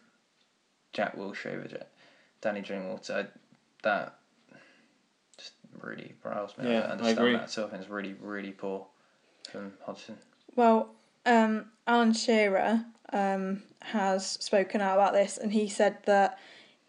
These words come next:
Speaker 3: Hodgson has gone for reputation rather than form.
Speaker 1: But
Speaker 3: Do you agree with
Speaker 2: Hmm.
Speaker 3: that?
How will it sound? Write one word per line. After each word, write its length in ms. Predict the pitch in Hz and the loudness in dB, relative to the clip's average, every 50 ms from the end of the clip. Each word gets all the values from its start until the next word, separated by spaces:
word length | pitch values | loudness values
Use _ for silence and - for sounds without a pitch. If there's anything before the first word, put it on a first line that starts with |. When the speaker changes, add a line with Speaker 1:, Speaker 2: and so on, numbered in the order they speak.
| _ - | _ -10
Speaker 3:
Hodgson 600 | - - 220 220 214 - - 220 202 202 196 190 | 2 4 4 4 4 2 0 2 4 4 2 2
has 300 | 190 - - 202 190 185 - | -4 -6 -4 -4 -4 -4 -2
gone 360 | - 220 202 196 202 202 196 | 0 2 2 2 2 0 -4
for 340 | - - 214 202 202 202 - | -4 0 2 2 2 2 2
reputation 880 | 196 202 202 202 - 202 202 - - 208 202 208 202 - - 202 190 190 | 0 -2 -2 -2 -8 -10 -8 -2 -2 0 0 0 -2 -4 -6 -6 -6 -6
rather 280 | 190 190 190 185 190 | -6 -6 -4 -6 -6
than 160 | 180 180 180 | -8 -8 -10
form. 540 | 190 - - - 202 202 - - - 196 - - _ _ - _ _ _ _ _ _ _ _ | -10 -10 -6 -4 -2 -2 -2 -2 -4 -6 -10 -14 _ _ -20 _ _ _ _ _ _ _ _
Speaker 1:
But 120 | - 101 107 | -4 -2 0
Speaker 3:
Do 40 | 196 | 0
you 40 | 190 | 0
agree 180 | 185 202 196 190 | 2 2 0 0
with 100 | 190 190 | 0 0
Speaker 2:
Hmm. 40 | 185 | 0
Speaker 3:
that? 200 | 202 208 202 - | 0 -2 -4 -8